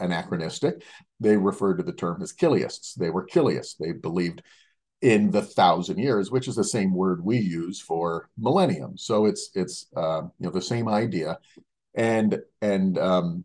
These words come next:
and then, of course, some would say, "Yeah, but they were historic premill. They weren't dispensational premill." Well,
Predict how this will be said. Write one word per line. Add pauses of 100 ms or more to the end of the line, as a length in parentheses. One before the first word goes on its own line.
(120)
and
then,
of
course,
some
would
say,
"Yeah,
but
they
were
historic
premill.
They
weren't
dispensational
premill."
Well,